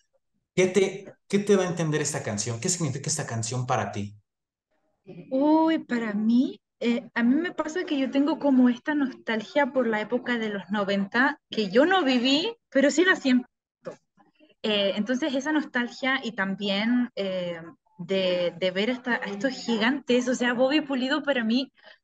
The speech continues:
Speaker 2: o sea, Bobby tiene la edad de mis papás, <laughs> pero para mí es como gigante, entonces, eh, es un honor poder cantar lo que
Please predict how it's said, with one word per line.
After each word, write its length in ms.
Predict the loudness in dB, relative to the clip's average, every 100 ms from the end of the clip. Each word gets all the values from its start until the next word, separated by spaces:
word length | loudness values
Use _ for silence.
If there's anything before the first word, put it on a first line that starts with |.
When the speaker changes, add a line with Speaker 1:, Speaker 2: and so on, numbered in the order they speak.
| _
Speaker 2:
o 60 | -8
sea, 200 | -8 -8
Bobby 280 | -2 0 0
tiene 220 | -4 -4
la 120 | 0 0
edad 160 | 0
de 100 | -2
mis 160 | -4 -8
papás, 540 | -14 -14 -16 -16 -20 -18 -2
<laughs> 500 | 0 0 -4 -4 -4 -18 -20 _ _
pero 280 | 2 2 4
para 240 | 2 2
mí 140 | 2 0
es 120 | -4
como 260 | -8 -8
gigante, 800 | -4 0 2 4 2 0 -6 -6
entonces, 680 | -4 -2 0 0 2 0 0 _
eh, 640 | -6 -4 -2 -2 -2 -2 -2
es 160 | -4 -2
un 180 | -2
honor 280 | 0 2 0
poder 360 | -2 0 0 0
cantar 640 | -2 -2 -2 0 2 0 -10 _ -6
lo 240 | -4 -4
que 440 | -6 -6 -4 -8